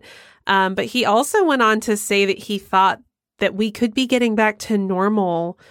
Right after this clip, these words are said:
between June and July of next year. And I, <laughs> I don't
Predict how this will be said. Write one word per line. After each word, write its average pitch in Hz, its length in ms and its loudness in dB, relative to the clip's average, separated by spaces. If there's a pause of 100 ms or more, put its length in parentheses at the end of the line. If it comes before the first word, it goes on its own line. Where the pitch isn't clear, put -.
(220)
between 196 440 -2
June 185 240 -4
and 185 100 -6
July 170 340 -4
of 185 200 -6
next 214 320 -4
year. 240 340 0 (680)
And 202 580 0 (1040)
I, 202 720 -2 (500)
<laughs> - 500 -18
I 220 160 0
don't 240 500 2